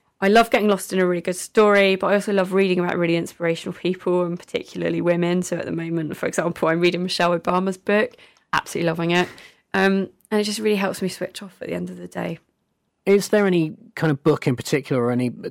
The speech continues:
Speaker 2: or one or two books that you would lean towards?
Speaker 1: I've got some really special books, um,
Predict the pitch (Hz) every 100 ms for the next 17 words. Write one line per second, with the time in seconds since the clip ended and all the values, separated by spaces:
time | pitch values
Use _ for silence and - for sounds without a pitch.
0 | - 156 147 135 127 - 139 131 120 107
1 | - - 101 127 120 120 135 147 156 147
2 | 180 220 - - - _ _ _ _ _
3 | - 214 220 214 202 190 175 - 180 185
4 | 175 165 165 - - - 170 160 165